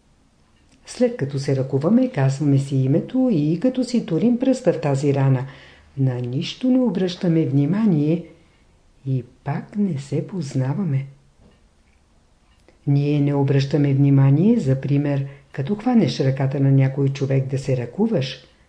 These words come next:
каква е тя? „Ама ръкуването е обичай“,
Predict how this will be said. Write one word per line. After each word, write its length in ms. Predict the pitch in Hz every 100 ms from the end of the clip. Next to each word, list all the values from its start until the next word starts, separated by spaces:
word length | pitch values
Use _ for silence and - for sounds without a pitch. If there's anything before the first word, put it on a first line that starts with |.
| _ _
каква 420 | - 120 123 135 151
е 120 | 208
тя? 280 | 208 139 - - _ _ _ _ _ _ _ _ _ _ _ _ _ _ _ _ _ _ -
„Ама 460 | 170 262 269 277
ръкуването 680 | 196 135 135 196 262 262 254
е 80 | 185
обичай“, 640 | 135 139 135 143 170 175